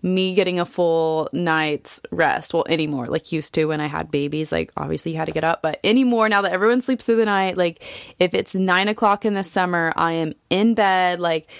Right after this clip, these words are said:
going to sleep. And I just know personally I need all that rest to, like, function at, like, a high level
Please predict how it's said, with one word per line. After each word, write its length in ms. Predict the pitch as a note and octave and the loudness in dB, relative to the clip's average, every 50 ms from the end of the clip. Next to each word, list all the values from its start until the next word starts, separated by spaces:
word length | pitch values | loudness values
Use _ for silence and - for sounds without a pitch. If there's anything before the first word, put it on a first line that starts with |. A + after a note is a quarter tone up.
| - _ _ - | -20 _ _ 2
going 320 | G3 G3+ G#3+ A#3 B3 B3+ | 4 4 4 4 4 2
to 140 | - B3+ B3 | 2 2 0
sleep. 720 | A#3+ - - - G#3+ G#3 G#3 G3+ G3 G3 F#3+ F#3 - - - - - - - - - _ - | 0 0 -4 -2 0 0 0 2 0 0 0 0 -2 -4 -14 -20 -20 -20 -20 -20 -8 _ 0
And 540 | F#3+ F#3 F#3 F3+ F3+ F3+ F3 E3+ E3+ E3+ - - - - | 2 2 2 0 0 0 -2 -2 -4 -4 -6 -6 -2 0
I 120 | F#3 G3 | 0 2
just 240 | G3+ A3+ G#3+ - G3 | 2 0 -2 -2 -2
know 240 | G3+ F#3+ F3+ F3+ E3+ | 0 2 2 2 0
personally 440 | - - F3+ F3 - - F3+ E3+ - - | 0 0 -2 -2 0 -2 -4 -4 -2 -2
I 180 | D#3+ E3+ F3+ F3+ | 0 0 0 0
need 260 | F3 E3+ E3 E3+ E3+ - | -2 -2 0 0 -2 -2
all 160 | D3+ D#3+ E3 | -2 -2 -2
that 240 | D#3+ D#3 D#3 D#3+ D#3+ | -2 -2 -4 -4 0
rest 380 | D#3 D3 D3 E3 - - - - | 0 0 0 0 -2 -6 -6 -2
to, 160 | F#3 E3 D#3 | -2 0 0
like, 220 | D#3 D3 - - | -2 -4 -8 -12
function 580 | - - - G3+ F3 F3 E3+ - - G3+ F3+ F3 | -8 -2 2 2 2 2 0 -4 -4 -4 -2 -2
at, 200 | - D#3+ D#3+ - | -2 -2 0 0
like, 140 | E3+ E3 - | -2 -2 -2
a 60 | D#3+ | -2
high 260 | - - F3+ F3 D#3+ | 0 0 2 2 2
level 540 | D#3+ D#3+ D#3 D#3+ D#3 D#3 D3+ D3 D3+ - | 2 2 0 0 2 0 0 0 -2 -4